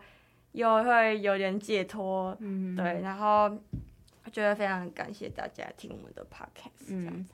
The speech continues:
Speaker 2: 而且其实我现在已经有几个，想到几个可以再聊的主题。
Speaker 1: 啊，真的假的？
Speaker 2: 对。
Speaker 1: 可以，可以，可以。
Speaker 2: 嗯。
Speaker 1: 好。
Speaker 2: 反正就是这个，我们目前还是觉得是喜欢，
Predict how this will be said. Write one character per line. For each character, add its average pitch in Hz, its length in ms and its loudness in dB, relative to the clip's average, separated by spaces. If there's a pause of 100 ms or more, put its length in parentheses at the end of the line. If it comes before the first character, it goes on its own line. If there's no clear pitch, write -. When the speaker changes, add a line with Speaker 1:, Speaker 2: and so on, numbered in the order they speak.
Speaker 2:
而 269 80 0
且 285 140 4
其 226 140 0
实 220 100 2
我 190 100 4
现 226 120 4
在 214 80 6
已 - 20 4
经 185 160 -4
有 175 160 -4
几 170 220 -10
个， 143 200 -6
想 180 200 -6
到 202 160 2
几 - 160 -8
个 - 80 -8
可 226 100 0
以 185 80 -2
再 202 200 0
聊 185 200 -2
的 180 120 -4
主 - 180 -2 (120)
题。 226 220 -8
Speaker 1:
啊， - 20 -4
真 - 20 -4
的 247 180 0
假 214 200 4
的？ 240 160 6
Speaker 2:
对。 247 240 0 (320)
Speaker 1:
可 277 220 2
以， 240 60 2
可 226 200 0
以， 202 60 0
可 214 240 -8
以。 214 160 -12
Speaker 2:
嗯。 196 420 -6
Speaker 1:
好。 - 280 -8 (100)
Speaker 2:
反 226 120 4
正 254 60 6
就 320 160 2
是 311 220 0
这 339 160 -4
个， 190 460 0
我 202 100 -2
们 196 280 -2
目 269 180 2
前 220 120 0
还 185 120 -2
是 226 100 -4
觉 180 160 -6
得 139 140 -4
是 196 520 -2
喜 - 220 -6
欢， 185 260 -2